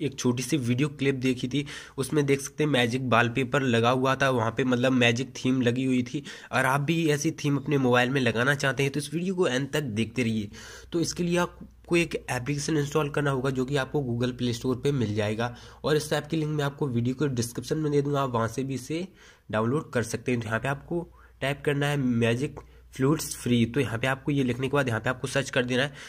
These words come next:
उसके बाद जो एप्लीकेशन मिलता है इसे आपको डाउनलोड कर लेना है। मैं इस एप्लीकेशन को पहले से ही डाउनलोड करके रखा हूँ। तो आपको क्या करना है, आपको इस ऐप को ओपन करना है। तो यहाँ पे इस ऐप को ओपन करना है आपको।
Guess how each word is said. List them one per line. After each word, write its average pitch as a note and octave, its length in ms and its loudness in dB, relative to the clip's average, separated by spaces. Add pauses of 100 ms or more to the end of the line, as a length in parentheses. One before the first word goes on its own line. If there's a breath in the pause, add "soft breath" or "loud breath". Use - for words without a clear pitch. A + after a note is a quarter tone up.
(140 loud breath)
उसके C#3 160 -6
बाद D#3 120 0
जो D3+ 100 2
एप्लीकेशन D3+ 440 0
मिलता C#3+ 180 0
है D3+ 80 6
इसे C#3+ 160 -2
आपको C#3 340 -6 (180)
डाउनलोड A2+ 300 2
कर A#2 140 4
लेना A2 200 4
है। A#2+ 80 4
मैं C3 220 0 (260)
इस - 120 -10
एप्लीकेशन C3 480 -4
को C#3+ 80 -6
पहले A#2 240 -2
से A#2+ 140 -6
ही E3 120 -8 (460 loud breath)
डाउनलोड A#2+ 340 0
करके C#3+ 280 -4
रखा B2 240 -4
हूँ। C3+ 160 -4
तो D#3+ 120 -4
आपको C3+ 280 -4
क्या C#3+ 200 -2
करना C#3 240 -6
है, C3 60 -4
आपको C3 300 -4
इस C#3+ 140 -6
ऐप A#2+ 220 -6
को F3 120 -4
ओपन B2+ 320 -4 (120)
करना G#2 280 -2
है। G2 200 -8 (1080 loud breath)
तो C3 60 -6
यहाँ A2+ 140 0
पे D3 140 -2
इस C3+ 120 -2
ऐप A#2+ 240 0
को C3 80 2
ओपन C#3 220 0
करना C#3 220 0
है C3 80 0
आपको। C3+ 340 -6